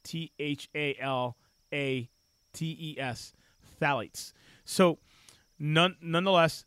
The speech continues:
these chemicals also disrupt your hormones, and they're found on plastics, packaging, and toys. So now I hit toys for a hot second.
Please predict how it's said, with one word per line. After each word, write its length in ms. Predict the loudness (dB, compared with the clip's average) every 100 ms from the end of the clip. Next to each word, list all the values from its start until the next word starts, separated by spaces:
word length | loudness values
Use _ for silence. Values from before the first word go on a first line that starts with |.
| -12
these 360 | -4 -2 0
chemicals 640 | 2 4 4 4 4 2 0
also 340 | 4 4 4 -2
disrupt 400 | -2 -2 -2 0
your 80 |
hormones, 540 | 0 0 0 -2 -4 -8 _ _ _
and 120 | 0
they're 80 | 0
found 280 | 2 0 2
on 100 | -2
plastics, 560 | 4 6 6 4 -4
packaging, 580 | 0 0 0 -2 -2 -4
and 160 | -6 2
toys. 520 | 8 8 8 2 -6 -14 _ -20 -4
So 140 | 0
now 320 | 6 6 6
I 120 | 6 4
hit 180 | 4
toys 500 | 6 8 8 6 4 0
for 120 | 2
a 40 | 2
hot 100 | 2
second. 360 | 0 0 -2